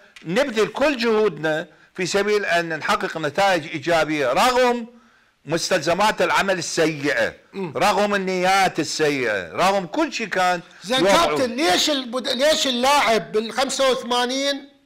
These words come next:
Speaker 2: وكا-، صاروا هسه مدربين وإداريين والنجوم كان يطيعك طاعة عمياء، وهذا
Speaker 1: إيه طبعًا.
Speaker 2: الجديد يتمرد عليك، ليش؟
Speaker 1: لأن أكو قانون، أكو قانون، أكو سلطة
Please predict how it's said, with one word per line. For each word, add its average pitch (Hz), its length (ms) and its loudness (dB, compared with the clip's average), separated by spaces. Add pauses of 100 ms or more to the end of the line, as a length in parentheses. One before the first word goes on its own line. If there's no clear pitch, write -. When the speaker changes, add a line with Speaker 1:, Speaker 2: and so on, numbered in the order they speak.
(140)
Speaker 2:
وكا-، 226 480 -2
صاروا 262 400 2
هسه 247 200 -2
مدربين 214 640 -4
وإداريين 190 680 -4
والنجوم 208 500 -8 (380)
كان 302 340 2
يطيعك 294 540 0
طاعة 262 360 2
عمياء، 220 500 -2 (280)
وهذا 247 240 2
Speaker 1:
إيه 311 60 2
طبعًا. 311 100 0
Speaker 2:
الجديد 311 440 -4
يتمرد 214 480 -2
عليك، 165 380 -4
ليش؟ 220 460 -2
Speaker 1:
لأن 123 180 -6
أكو 156 200 -2
قانون، 147 540 -2
أكو 120 200 -6
قانون، 95 540 -6
أكو 135 320 -4
سلطة 165 580 0